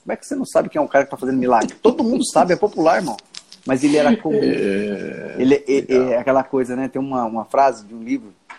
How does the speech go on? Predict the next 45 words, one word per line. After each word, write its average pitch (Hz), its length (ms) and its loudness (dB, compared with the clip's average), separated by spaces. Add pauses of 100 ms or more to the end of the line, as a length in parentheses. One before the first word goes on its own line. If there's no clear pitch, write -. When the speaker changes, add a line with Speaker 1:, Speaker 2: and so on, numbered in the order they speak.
Speaker 1:
chamado 117 240 -2
Pequeno 110 320 -8
Príncipe 127 500 -4
que 117 120 -2
diz 110 160 -6
assim 131 280 0
que 127 60 -2
as 123 140 -6
coisas 120 320 0
fundamentais, 127 720 2
as 104 140 -10
coisas 113 340 -2
mais 123 240 -2
importantes 120 480 -6
são 127 140 0
ocultas 131 420 -2
aos 117 100 -4
olhos. 110 400 -4 (540)
E 147 140 6
essa 170 240 2
é - 20 6
uma 170 100 4
verdade, 160 440 0
cara. 95 220 -10 (500)
Né? 135 260 -2
O 113 140 -2
que 143 160 2
é - 20 4
realmente 151 400 -2
importante 135 420 -6
pra 123 180 0
vida, 127 420 2
o - 20 -8
que - 160 0
é 127 60 4
realmente 139 340 -2
importante, 123 680 -2
a 117 100 2
verdadeira 127 400 2
felicidade, 120 800 -4
né? 107 120 -14
O 110 80 -12
reino 190 300 2
de 147 100 -6
Deus, 135 440 0